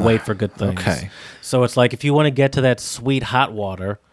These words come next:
Speaker 1: Mm-hmm.
Speaker 2: you have to go through the processes of the cold water. You know, all things come with the cold water.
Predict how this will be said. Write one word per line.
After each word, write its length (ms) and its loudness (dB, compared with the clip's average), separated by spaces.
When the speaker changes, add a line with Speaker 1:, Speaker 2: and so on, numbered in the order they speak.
Speaker 1:
Mm-hmm. 160 2
Speaker 2:
you 120 6
have 160 2
to 80 2
go 200 0
through 200 -8
the 80 -10
processes 600 -4
of 80 -10
the 80 -12
cold 300 2
water. 320 -4
You 100 -2
know, 160 0
all 180 2
things 320 -4
come 220 -4
with 140 -4
the 80 -8
cold 280 0
water. 440 -2